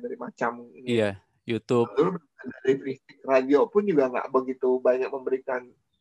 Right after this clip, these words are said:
Speaker 1: ini. Mau kudu nongkrong lah.
Speaker 2: Iya.
Speaker 1: Tuh,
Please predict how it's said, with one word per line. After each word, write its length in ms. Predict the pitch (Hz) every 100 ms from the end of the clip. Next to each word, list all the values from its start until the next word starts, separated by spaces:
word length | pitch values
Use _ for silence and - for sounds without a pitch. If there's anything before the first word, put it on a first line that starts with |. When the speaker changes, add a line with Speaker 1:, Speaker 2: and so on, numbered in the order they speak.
| _ _
Speaker 1:
ini. 400 | 151 170 190 143 170 _ _ _ _ _ _ _
Mau 240 | 131 143 202
kudu 240 | 220 226
nongkrong 560 | 233 165 139 160 185 202
lah. 160 | 185 135 _ _ _
Speaker 2:
Iya. 320 | 117 107 101 - - _ _ _ _ _ -
Speaker 1:
Tuh, 160 | -